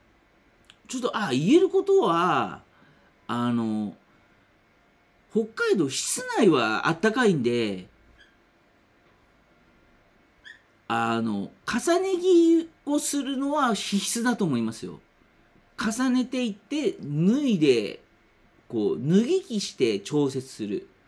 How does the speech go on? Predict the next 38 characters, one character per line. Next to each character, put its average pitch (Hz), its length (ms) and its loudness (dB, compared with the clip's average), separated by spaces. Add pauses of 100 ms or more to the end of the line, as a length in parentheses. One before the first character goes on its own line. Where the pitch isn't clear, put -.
(520)
こ 269 180 -2
れ 339 100 2
が 330 120 2
で 277 120 0
き 285 140 -2
る 277 60 -2
よ 269 80 -2
う - 20 2
に 214 80 2
し 190 100 -2
て 208 80 4
お 190 60 10
い 185 60 2
た 190 80 2
方 190 100 4
が 208 80 2
い 196 140 2
い 156 80 -6
と 156 80 2
思 123 120 0
い 113 60 -2
ま 104 180 -6
す。 - 240 -20
は 147 220 -6
い。 - 140 -10 (140)
こ 180 140 -2
れ 196 60 8
は 202 160 6
言 160 120 0
え 147 80 2
る 135 80 -2
と - 60 -6
思 104 140 -2
い 95 60 -6
ま 95 160 -10
す。 - 240 -20
は 113 180 -6
い。 - 100 -10